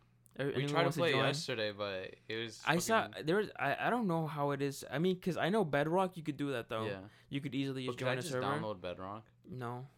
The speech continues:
Speaker 2: I have to
Speaker 1: It's,
Speaker 2: pay for
Speaker 1: yeah,
Speaker 2: it?
Speaker 1: it's like ten bucks, I think.
Speaker 2: Oh, I don't care. I'll pay for it.
Speaker 1: Oh, wait, they get
Speaker 2: Oh,
Speaker 1: money keep
Speaker 2: shit.
Speaker 1: coming in.
Speaker 2: Thank
Speaker 1: Uh,
Speaker 2: you, thank you to all, all our Patreons. You
Speaker 1: yeah,
Speaker 2: guys have done this.
Speaker 1: this is
Speaker 2: Did you
Speaker 1: sponsored by
Speaker 2: <laughs> Did you see this shit with Jeff Bezos? He was like,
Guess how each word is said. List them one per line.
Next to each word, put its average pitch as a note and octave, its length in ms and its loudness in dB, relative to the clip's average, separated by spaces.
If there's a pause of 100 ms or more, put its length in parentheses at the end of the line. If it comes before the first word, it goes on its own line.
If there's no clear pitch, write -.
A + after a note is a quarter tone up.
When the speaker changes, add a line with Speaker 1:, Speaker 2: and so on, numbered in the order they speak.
(300)
Speaker 2:
I A2+ 60 -6
have A#2 100 -10
to - 80 -10
Speaker 1:
It's, - 40 -14
Speaker 2:
pay G#2 140 -6
for A#2+ 160 -6
Speaker 1:
yeah, B2 80 0
Speaker 2:
it? B2+ 40 -2
Speaker 1:
it's B2+ 80 -6
like C3 140 -8
ten B2+ 220 -8
bucks, B2 220 -6
I A#2 80 -10
think. - 180 -10
Speaker 2:
Oh, E3 40 -6
I G#2 160 -6
don't A2 140 -12
care. - 180 -20
I'll D#2+ 100 -20
pay - 180 -20
for - 140 -20
it. C#2+ 140 -20
Speaker 1:
Oh, A#2+ 200 -6
wait, A2 180 -6
they A#2+ 80 -10
get A#2+ 220 -10
Speaker 2:
Oh, C3 100 -12
Speaker 1:
money C#3 220 -2
keep C#3+ 240 -4
Speaker 2:
shit. - 120 -10
Speaker 1:
coming C#3+ 300 -4
in. C#3+ 280 -6 (100)
Speaker 2:
Thank C3 200 0
Speaker 1:
Uh, - 40 -2
Speaker 2:
you, C#3 140 -2 (120)
thank A#2+ 200 -4
you B2+ 60 -4
to - 200 -6
all, G#2 300 -2 (120)
all A2+ 220 2
our G#2 140 2
Patreons. G#2+ 720 -4 (220)
You B2 120 -2
Speaker 1:
yeah, A2 100 4
Speaker 2:
guys A2 140 0
have G2+ 160 -4
done G#2 200 -2
this. G#2+ 160 -4
Speaker 1:
this E3+ 320 0
is C#3 140 0
Speaker 2:
Did C#3+ 80 -4
you D3 60 6
Speaker 1:
sponsored D3 260 4
by C3+ 160 0 (280)
Speaker 2:
<laughs> - 280 -16
Did B2+ 120 -4
you C#3+ 100 -2
see D#3 240 -2
this D3 100 -4
shit C#3 220 -2
with G#2+ 220 -6
Jeff A2+ 240 -2
Bezos? B2 400 -2
He A#2+ 100 -12
was A#2+ 220 -4
like, G#2+ 180 -8